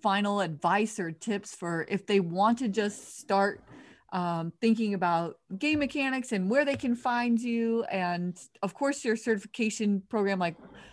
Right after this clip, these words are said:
um, how do, how can they, um, find your website, and, uh,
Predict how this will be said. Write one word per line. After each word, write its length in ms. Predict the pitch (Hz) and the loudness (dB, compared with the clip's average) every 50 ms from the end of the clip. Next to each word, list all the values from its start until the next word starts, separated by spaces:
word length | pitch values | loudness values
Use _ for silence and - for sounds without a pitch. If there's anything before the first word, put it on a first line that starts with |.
| - - _ | -20 -12 _
um, 200 | 170 175 175 170 | -4 -2 -2 -2
how 260 | - 170 190 190 196 | -2 0 2 2 2
do, 260 | 185 175 208 196 180 - - | 2 0 -2 -4 -4 -4 -6
how 180 | 190 190 190 190 | -4 -2 -2 -2
can 160 | 185 202 190 | -2 -2 -4
they, 220 | 185 180 175 175 | -2 -2 -4 -6
um, 300 | - 170 165 160 160 160 | -6 -6 -6 -4 -6 -8
find 340 | - _ - 190 185 196 208 | -8 _ -2 0 2 2 2
your 100 | 202 175 | 0 -2
website, 580 | 156 175 170 165 - - 180 160 160 165 - - - - - - - - _ _ _ _ | -2 -2 -4 -4 -4 -2 -2 0 0 -2 -4 -10 -16 -20 -20 -20 -20 -20 _ _ _ _
and, 340 | 180 180 170 170 170 165 175 | -4 -2 -2 -2 -2 -2 -4
uh, 320 | 165 165 165 165 165 | -4 -4 -4 -6 -8